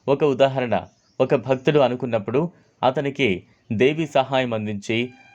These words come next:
అతని కుటుంబం సమస్యలు పోయాయని చెబుతారు. మరొకరు ఆ అభిషేకం తర్వాత తన ఆర్థిక ఇబ్బందులు తొలగిపోతాయనే అనుభవాన్ని పొందారని చెప్పారు. ఈ అద్భుతమైన సంఘటనలు మనకు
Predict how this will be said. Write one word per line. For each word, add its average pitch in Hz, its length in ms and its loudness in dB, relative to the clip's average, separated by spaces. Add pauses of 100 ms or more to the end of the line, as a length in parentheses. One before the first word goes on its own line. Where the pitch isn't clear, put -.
(100)
అతని 143 280 -2
కుటుంబం 139 460 -2
సమస్యలు 131 460 -2
పోయాయని 123 400 2
చెబుతారు. 107 360 0 (420)
మరొకరు 131 420 2 (340)
ఆ 117 40 4 (100)
అభిషేకం 143 460 -8
తర్వాత 123 300 0 (480)
తన 131 100 6 (120)
ఆర్థిక 143 300 -2 (120)
ఇబ్బందులు 123 380 -2
తొలగిపోతాయనే 120 720 2
అనుభవాన్ని 113 540 0 (100)
పొందారని 117 480 2
చెప్పారు. 104 340 0 (540)
ఈ 131 40 4 (100)
అద్భుతమైన 147 500 -2 (100)
సంఘటనలు 120 580 -2
మనకు 127 260 0